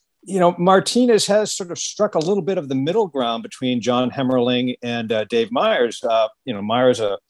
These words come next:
a thirty-year veteran of the department, a former commander, uh, but he sort of, uh, billed himself as the reform candidate. I don't know how much his reforms were, were that much more different than what Kelly Martinez is doing, but I think that that,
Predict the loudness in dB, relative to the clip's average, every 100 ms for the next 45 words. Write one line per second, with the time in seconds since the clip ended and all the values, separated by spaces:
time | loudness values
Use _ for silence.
0 | _ _ _ -16 2 6 8 8 6 6
1 | 6 4 2 -4 -2 -2 -2 -6 -8 -6
2 | -2 -2 0 2 4 4 2 0 _ _
3 | _ 0 2 2 2 2 2 0 0 0
4 | 0 0 -2 -2 -4 -8 -16 _ _ _
5 | _ 4 4 4 2 4 4 4 -2 -6
6 | -4 -2 -2 -2 -4 -4 -4 -4 -6 -8
7 | -4 -2 -2 -4 _ _ -4 2 4 2
8 | 2 2 2 -2 -4 -4 -6 -10 -6 -6
9 | -4 -4 -2 2 2 2 -2 2 4 4
10 | 4 2 2 2 -4 _ -6 2 2 4
11 | 4 6 8 6 4 0 0 2 2 2
12 | 0 0 0 -2 -4 -2 -4 -6 -10 -6
13 | -2 -2 -6 _ _ _ _ 2 4 4
14 | 0 -2 -4 0 0 0 -2